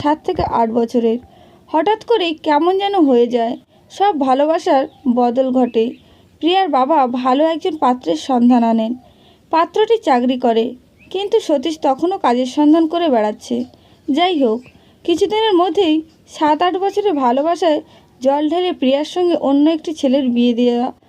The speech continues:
হয়। এতে সতীশ খুবই ভেঙে পড়ে মন থেকে।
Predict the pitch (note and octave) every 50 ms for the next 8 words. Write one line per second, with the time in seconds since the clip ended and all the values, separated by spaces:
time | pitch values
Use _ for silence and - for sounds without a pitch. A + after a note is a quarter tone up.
0 | _ _ - B3 A3+ G#3+ G#3+ A#3 - _ _ _ _ _ _ _ _ _ _ _
1 | _ _ _ _ _ - D#4 E4 D#4+ - A4 G#4 D#4+ - D#4+ D4+ D4+ F#4 F4+ D#4+
2 | - - D#4 C#4+ D#4+ F4 D#4+ C#4+ B3 B3+ C#4 C#4 C#4+ D#4 D#4 E4+ E4+ F4 F4 D#4
3 | C4 B3 A#3+ A#3+ A#3 - B3+ B3 B3 B3 A#3+